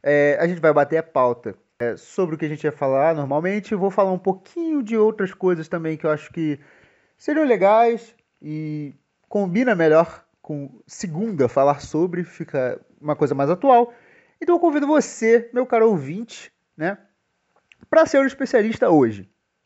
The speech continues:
O Instagram do Coletivo é arroba Coletivo T J. Eu quero que você escute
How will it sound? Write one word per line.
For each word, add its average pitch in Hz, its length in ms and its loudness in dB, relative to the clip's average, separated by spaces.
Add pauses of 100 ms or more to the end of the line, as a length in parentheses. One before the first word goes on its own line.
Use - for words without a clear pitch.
(520)
O - 20 -20
Instagram 294 280 2
do 302 80 -2
Coletivo 254 400 2
é - 20 6
arroba 208 300 4
Coletivo 190 340 -2
T 127 180 -6
J. 170 440 -4 (320)
Eu 175 120 -4
quero 214 240 2
que 202 400 -4 (160)
você 247 320 0
escute - 720 -4